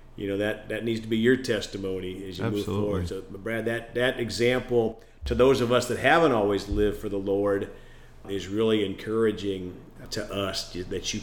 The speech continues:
Speaker 1: you can actually do it from start to finish if your parents raised you in church. Now, you had to make a personal decision at some point in time, right?
Speaker 2: Oh, absolutely.
Speaker 1: You remember when that happened?
Speaker 2: Absolutely. Well, I remember when I was five years old, my grandma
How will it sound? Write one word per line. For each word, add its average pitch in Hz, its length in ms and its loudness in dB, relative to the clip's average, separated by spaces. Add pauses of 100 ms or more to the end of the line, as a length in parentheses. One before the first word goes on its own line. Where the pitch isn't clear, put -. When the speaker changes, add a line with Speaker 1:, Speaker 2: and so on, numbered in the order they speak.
Speaker 1:
you 101 120 -6
can 104 140 -4
actually 123 360 -2
do 117 200 4
it 110 100 -6
from 104 120 -8
start 110 340 -4
to - 60 -14
finish 117 400 -2
if 101 120 -8
your 98 80 -4
parents 110 440 -4
raised 110 360 -2
you 120 120 -2
in 117 100 -4
church. 113 380 -4 (300)
Now, 110 100 -6
you 135 160 4
had 160 80 6
to 143 60 0
make 127 180 0
a 120 40 2
personal 120 380 0
decision 165 360 -2
at 113 80 -4
some 104 180 -4
point 95 280 -6
in 87 40 -18
time, 87 320 -8
right? 101 360 -4
Speaker 2:
Oh, 98 200 2
absolutely. 90 640 -4 (240)
Speaker 1:
You 117 100 -6
remember 131 240 0
when 131 140 0
that 120 160 -2
happened? 143 440 -4 (220)
Speaker 2:
Absolutely. 107 500 -2
Well, 110 340 0
I 107 140 -2
remember 110 760 0
when 107 160 -4
I 120 60 0
was 104 200 -2
five 117 420 -2
years 127 240 0
old, 95 440 0 (540)
my 98 180 -2
grandma 101 540 -2